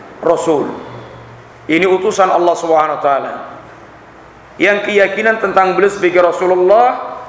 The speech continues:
memiliki lawasim, memiliki kelasiman-kelasiman yang mengharuskan orang mereka bersyahadat Muhammad Rasulullah, dia wajib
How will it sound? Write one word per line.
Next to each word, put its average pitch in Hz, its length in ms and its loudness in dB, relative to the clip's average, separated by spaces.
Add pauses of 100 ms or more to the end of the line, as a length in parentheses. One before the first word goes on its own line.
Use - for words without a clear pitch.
(260)
memiliki 175 800 -4 (420)
lawasim, 208 680 2 (800)
memiliki 190 480 0
kelasiman-kelasiman 196 1800 0 (640)
yang 214 600 0 (460)
mengharuskan 202 760 0
orang 196 240 2
mereka 185 360 0
bersyahadat 196 680 0
Muhammad 185 320 0
Rasulullah, 185 600 2 (520)
dia 165 140 2
wajib 190 560 2